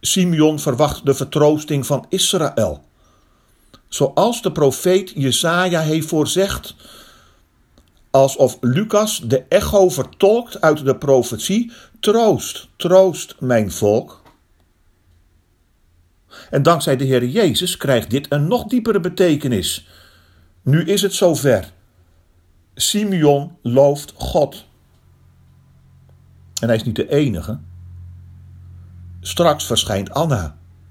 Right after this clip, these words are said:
Jawel, zij is oud. Dat zullen we nog horen.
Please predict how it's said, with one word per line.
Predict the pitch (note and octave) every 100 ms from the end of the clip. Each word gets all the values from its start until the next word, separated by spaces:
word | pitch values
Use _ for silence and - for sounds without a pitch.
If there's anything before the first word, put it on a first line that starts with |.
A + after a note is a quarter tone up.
| - - - - _ _ - _ _ _
Jawel, | - G2+ G2 B2+ - -
zij | - C4 G3+
is | B2 G#2 -
oud. | E2 D2 - -
Dat | - -
zullen | D#3 D3+
we | E3+
nog | E3+
horen. | D3 E3+ D#3+ G#2+